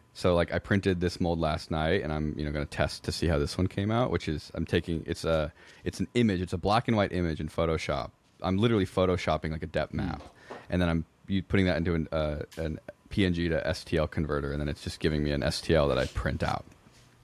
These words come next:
Speaker 1: Um, and so it's like, for something like Ben does, I can see this, like, very long turnaround where it's like, "Okay, I'm gonna try this," and then he has to, like,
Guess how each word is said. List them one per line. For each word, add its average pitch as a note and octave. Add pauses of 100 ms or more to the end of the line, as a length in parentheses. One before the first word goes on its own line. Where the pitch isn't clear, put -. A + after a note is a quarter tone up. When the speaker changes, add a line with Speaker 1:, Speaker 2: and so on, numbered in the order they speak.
(260)
Speaker 1:
Um, D#2+ (480)
and F#2
so G2+
it's -
like, F2+ (320)
for G#2+
something A2
like E2+
Ben A2+
does, E2
I E2+
can -
see -
this, E2
like, E2
very F2
long E2
turnaround D#2
where D2+
it's -
like, E2+
"Okay, -
I'm D#2
gonna D#2
try D#2+
this," D#2
and D2+
then D2+
he D2+
has D2+
to, D#2
like, D2+